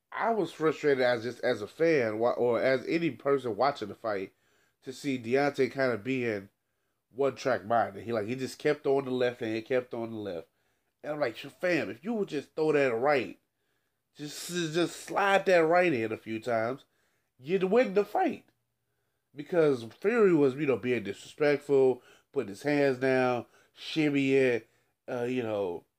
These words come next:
playing games, and Wilder just, he didn't capitalize on it, in my, in my,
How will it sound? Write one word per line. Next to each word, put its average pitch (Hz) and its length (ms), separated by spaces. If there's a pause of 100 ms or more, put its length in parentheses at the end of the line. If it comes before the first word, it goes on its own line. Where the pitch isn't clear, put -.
(480)
playing 170 400
games, 143 500
and 117 300
Wilder 156 360
just, 127 380 (420)
he 170 80
didn't 175 240
capitalize 120 600
on 107 160
it, 104 40
in 107 80
my, 110 160
in 104 140
my, 110 240